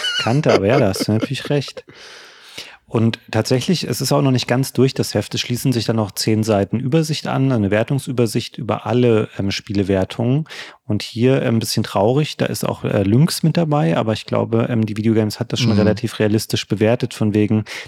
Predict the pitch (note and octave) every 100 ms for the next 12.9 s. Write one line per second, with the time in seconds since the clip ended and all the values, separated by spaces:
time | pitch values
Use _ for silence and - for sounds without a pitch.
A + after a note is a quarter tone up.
0 | - G2+ G#2 G#2 - G#2+ G#2 G#2+ A2+ A2
1 | A#2+ A2+ A2 G2 G#2+ G#2+ - B2+ - -
2 | G#2 F#2+ G2 F#2+ G2+ G#2 G#2 G#2 - G#2
3 | G2+ - A2 C#3 - - - - A#2+ A2
4 | G2+ C3 F3+ - E3 F3+ E3 D#3 C#3 C#3+
5 | B2 - - D#3 - - D3 - - B2+
6 | B2+ A#2+ A#2+ B2 - - A2+ A2 - G#2
7 | A2 G2+ G2 - F#2 G#2+ D3 C3 F3+ -
8 | - - - - G#2+ G#2 C#3 D3+ C#3+ C#3+
9 | C3+ - C3+ B2+ A#2 A#2+ A#2+ - A#2 G#2+
10 | - - A#2 A#2+ - G#2 G2+ G2 C3 E3
11 | E3+ C3+ - A#2+ A#2+ G#2 - G#2+ F#2 G#2
12 | D#3 D3+ A2+ - A2 G2 G#2 A2 A2+